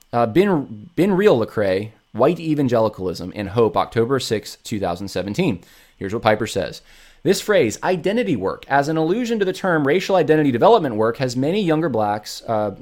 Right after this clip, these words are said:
that many younger blacks are forced," they're forced, guys, forced apparently, "to undertake." Lecrae's interviewers said it may be ever, uh, required by events like a presidential election or being called the N-word at school.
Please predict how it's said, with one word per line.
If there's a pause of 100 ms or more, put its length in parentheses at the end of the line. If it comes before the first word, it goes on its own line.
that
many
younger
blacks
are
forced,"
they're
forced,
guys,
forced
apparently,
"to
undertake." (880)
Lecrae's
interviewers
said
it
may
be
ever, (100)
uh,
required
by (140)
events
like
a
presidential
election
or
being
called
the
N-word
at
school.